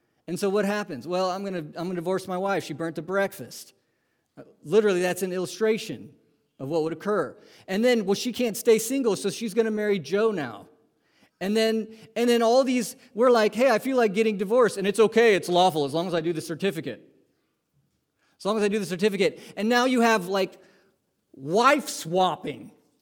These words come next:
And they're like, "Oh, we love God and we're keeping his law." Do you see how God is, is angry? Do you see how it's an abomination? It's a desecration. They're claiming to love God and his law while totally undoing it.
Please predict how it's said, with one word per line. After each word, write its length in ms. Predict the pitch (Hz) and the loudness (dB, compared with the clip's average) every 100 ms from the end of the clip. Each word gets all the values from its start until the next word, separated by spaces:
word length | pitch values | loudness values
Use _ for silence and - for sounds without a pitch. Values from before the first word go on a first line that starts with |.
| _ _ _ _ _ _ _ _ _ _ _ _ _ _ _ - | _ _ _ _ _ _ _ _ _ _ _ _ _ _ _ -2
And 120 | 196 | 2
they're 120 | 220 | 6
like, 220 | 202 185 - | 6 4 2
"Oh, 120 | 196 | 2
we 120 | 190 | 4
love 220 | 180 170 | 4 2
God 260 | 143 175 160 | 0 0 0
and 80 | 127 | -4
we're 100 | 123 | -6
keeping 320 | 170 151 139 | -4 -4 -4
his 140 | 117 | -8
law." 280 | 131 123 101 - | -8 -8 -10 -10
Do 80 | 202 | -8
you 60 | |
see 100 | 269 | -2
how 140 | 247 208 | 0 0
God 240 | 185 185 | -2 -2
is, 180 | 143 127 _ _ _ _ - | -4 -10 _ _ _ _ -12
is 160 | 143 147 | -10 -8
angry? 440 | 143 139 151 165 | -8 -6 -6 -8
Do 960 | 156 _ _ _ _ _ _ _ - 175 | -12 _ _ _ _ _ _ _ -10 -4
you 40 | |
see 100 | 220 | 0
how 120 | 208 | 2
it's 120 | 175 | 2
an 80 | 165 | -2
abomination? 840 | 151 147 139 147 127 127 - 156 160 | -2 -4 -4 -6 -6 -8 -8 -10 -10
It's 160 | - | -10
a 20 | 147 | -8
desecration. 960 | 151 151 170 - 139 135 135 170 175 - _ _ _ _ | -6 -8 -8 -10 -8 -8 -6 -6 -8 -12 _ _ _ _
They're 120 | 156 160 | -8 -6
claiming 480 | 131 214 233 254 | 0 2 4 4
to 100 | 214 | 2
love 280 | 202 190 170 | 4 6 4
God 260 | 170 170 175 | 4 4 2
and 80 | 165 | -2
his 140 | 127 | -2
law 360 | 151 165 170 - - | 2 2 0 -6 -8
while 220 | 160 175 | 0 0
totally 560 | 180 - 220 277 240 214 | -2 0 2 4 4 4
undoing 600 | 208 208 160 214 233 202 | 4 4 2 4 4 4
it. 260 | 139 - | 0 -6